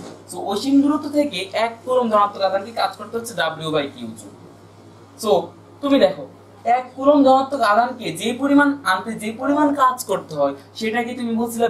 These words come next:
বিভব। That means এই ডাব্লিউ by কিউ কে, যেহেতু এই ডাব্লিউ by কিউ হচ্ছে এক কুলম্ব আধানকে আনতে যে পরিমাণ কাজ করতে হয় সেইটা, so এটাকে আমরা লিখতে পারি বিভব।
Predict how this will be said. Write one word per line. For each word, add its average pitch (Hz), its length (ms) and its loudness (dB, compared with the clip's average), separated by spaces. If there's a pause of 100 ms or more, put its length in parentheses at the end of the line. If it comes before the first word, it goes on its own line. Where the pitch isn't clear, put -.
বিভব। 143 240 -2 (320)
That 170 160 -4
means 214 160 -4 (260)
এই 175 140 -6
ডাব্লিউ 170 300 -2
by 240 100 2 (100)
কিউ 214 140 -6 (120)
কে, 151 100 -6 (300)
যেহেতু 208 200 -10 (120)
এই 139 120 -6
ডাব্লিউ 170 300 2
by 240 80 4 (100)
কিউ 240 200 -4
হচ্ছে 247 180 -6 (240)
এক 196 60 -2 (100)
কুলম্ব 262 320 2
আধানকে 247 360 -2
আনতে 196 160 -6 (100)
যে 196 140 -2
পরিমাণ 175 300 -6
কাজ 143 180 -2
করতে - 220 -14
হয় 135 120 -2 (260)
সেইটা, 196 280 -2 (280)
so 190 60 -10 (100)
এটাকে 190 260 -8
আমরা 196 160 -6
লিখতে - 220 -14
পারি 247 120 -8 (260)
বিভব। 117 340 -14